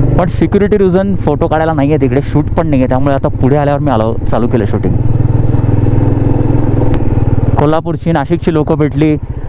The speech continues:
गाडी नंबर बघून आहे ना, एम एच बघून आस्थेने येऊन चौकशी करतात, एवढं बरं वाटतं ना. पण hats off यार त्यांना. आपण ॲडव्हेंचरसाठी इथे येतो आणि ते हे, हे त्यांचं काय म्हणता येईल, कर्तव्यावर असतात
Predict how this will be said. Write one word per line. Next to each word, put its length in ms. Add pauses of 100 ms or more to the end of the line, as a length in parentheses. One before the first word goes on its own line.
(460)
गाडी 220
नंबर 260
बघून 280
आहे 100
ना, 140 (920)
एम 180
एच 160
बघून 340 (120)
आस्थेने 480
येऊन 160
चौकशी 420
करतात, 300 (100)
एवढं 240
बरं 200
वाटतं 320
ना. 100 (1700)
पण 60 (120)
hats 240
off 120
यार 100
त्यांना. 320 (360)
आपण 280
ॲडव्हेंचरसाठी 760
इथे 180
येतो 220
आणि 220 (100)
ते 80
हे, 140 (300)
हे 160
त्यांचं 380 (840)
काय 140
म्हणता 220
येईल, 40
कर्तव्यावर 600
असतात 240